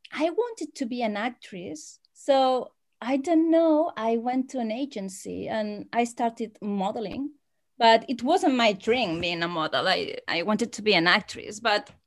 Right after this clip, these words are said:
also I enjoyed being a model and I started working. So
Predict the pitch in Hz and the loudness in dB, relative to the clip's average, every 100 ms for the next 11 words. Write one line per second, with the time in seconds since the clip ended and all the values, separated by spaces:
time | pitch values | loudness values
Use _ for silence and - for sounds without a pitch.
0 | _ - 302 359 381 285 226 208 202 226 | _ 0 6 6 6 4 4 0 -4 0
1 | 220 220 214 226 214 202 190 214 202 190 | 2 0 -4 -10 -8 -6 -2 -2 -2 -2
2 | 170 165 165 185 - 185 185 185 196 196 | -2 -4 -6 -8 -2 -2 0 -8 0 0
3 | 202 185 185 - - 202 175 - | 0 -6 -8 -10 -8 -4 -4 -6